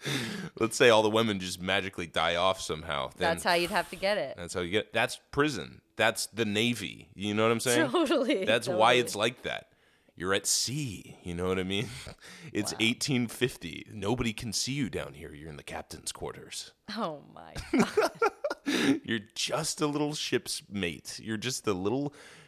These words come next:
Speaker 1: just a little young thing. The captain's called you into his quarters. Okay,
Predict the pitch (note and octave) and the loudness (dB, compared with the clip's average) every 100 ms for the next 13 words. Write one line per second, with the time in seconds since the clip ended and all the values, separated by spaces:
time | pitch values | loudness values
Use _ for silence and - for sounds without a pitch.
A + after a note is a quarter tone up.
0 | - - - F2+ F#2 G2+ F#2 F2 F#2+ F#2+ | -10 -6 -6 -4 -2 0 -2 -2 -2 -4
1 | F2+ - F#2+ F2+ D#2+ C2+ _ _ _ E2+ | -4 -2 -2 -2 -6 -10 _ _ _ -14
2 | - G2+ - D#2+ C2 - D#2+ D#2 D#2 D#2+ | 0 0 0 -8 -8 -4 -4 -4 -6 -6
3 | C2+ - - E2 C#2+ - E3+ E3+ E3 F#2 | -8 -8 -6 -6 -8 6 10 10 10 6